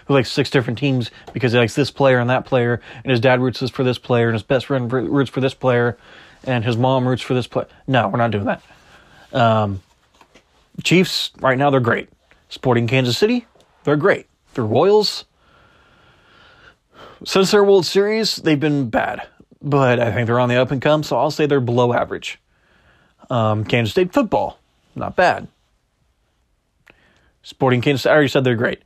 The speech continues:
Kansas State basketball is bad. Y-, it's bad. N-, there's no other way about it. See, it goes Kansas State basketball, Royals, K-, Kansas State football. I'd say Sporting K C, then the Chiefs.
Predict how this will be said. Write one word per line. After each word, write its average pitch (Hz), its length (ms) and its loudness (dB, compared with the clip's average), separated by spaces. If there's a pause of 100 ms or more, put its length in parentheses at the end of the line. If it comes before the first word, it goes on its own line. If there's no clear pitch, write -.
(340)
Kansas 131 260 -2
State 226 160 -2
basketball 139 680 2 (280)
is 127 180 2
bad. 113 420 0 (1080)
Y-, 156 200 0
it's 170 280 -4
bad. 147 500 0 (760)
N-, 165 160 -8
there's 135 320 2
no 127 140 4
other 117 100 4
way 110 100 2
about 110 220 0
it. - 300 -20
See, 139 160 2
it 127 40 0
goes 123 200 0
Kansas 123 240 -2
State 120 160 0
basketball, 156 640 0 (560)
Royals, 143 680 2 (240)
K-, - 100 -20 (360)
Kansas 104 240 -2
State 123 180 -2
football. 147 560 2 (1500)
I'd 120 100 -6
say 123 100 -2
Sporting 143 360 0
K 131 140 0
C, 123 440 0 (100)
then 127 200 0
the 120 60 0
Chiefs. - 460 -6